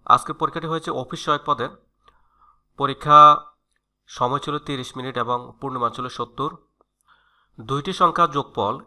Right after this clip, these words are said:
একশো এবং বিয়োগফল বিশ হলে সংখ্যা দুটি কত? উত্তর হবে ষাট এবং চল্লিশ। দুই, কোনো বৃত্তের ব্যাসার্ধ আর হলে বৃত্তের পরিধি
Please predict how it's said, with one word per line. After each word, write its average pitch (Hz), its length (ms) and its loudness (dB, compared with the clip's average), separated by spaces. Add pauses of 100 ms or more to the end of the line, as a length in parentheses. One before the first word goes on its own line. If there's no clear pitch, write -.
একশো 120 680 -6
এবং 131 420 0 (540)
বিয়োগফল 147 640 -2
বিশ 135 440 -10
হলে 131 360 -6 (360)
সংখ্যা 139 440 -2
দুটি 139 240 -6
কত? 107 400 -6 (440)
উত্তর 139 300 -8
হবে 147 360 -4 (220)
ষাট 131 580 6
এবং 120 400 -4 (180)
চল্লিশ। 127 480 -4 (1500)
দুই, 143 320 -2 (540)
কোনো 185 380 2
বৃত্তের 135 840 -8 (300)
ব্যাসার্ধ 127 480 2
আর 120 300 6
হলে 110 320 -10 (380)
বৃত্তের 139 480 -8
পরিধি 143 560 -8